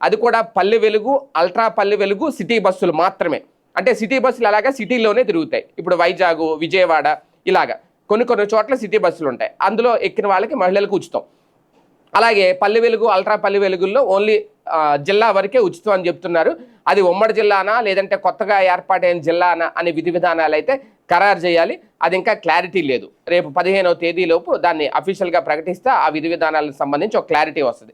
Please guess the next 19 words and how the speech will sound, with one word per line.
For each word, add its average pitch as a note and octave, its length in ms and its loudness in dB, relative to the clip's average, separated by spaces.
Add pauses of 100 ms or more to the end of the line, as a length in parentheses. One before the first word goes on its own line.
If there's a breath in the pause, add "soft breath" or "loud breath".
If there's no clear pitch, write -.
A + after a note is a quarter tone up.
(340 soft breath)
అయితే A#3+ 220 2
ఇది A3 220 -2
చూసినప్పుడు G#3+ 540 -2
ఈ F3+ 160 -2
మహాలక్ష్మి G#3 680 0 (100)
at F3 180 0
టూ F3+ 200 -2
హండ్రెడ్ E3+ 440 0 (200)
ఒక C#3+ 120 -2
రకంగా D3 260 -2
అంటే D#3+ 160 0
రెండు E3+ 260 0
వందల E3+ 280 0
కోట్ల G3+ 440 -2
రూపాయలు G3+ 340 0
ఇప్పటి F3 160 -2
వరకు E3+ 200 -2
ఖర్చు D#3 300 -4
చేసిందని. C3 340 -4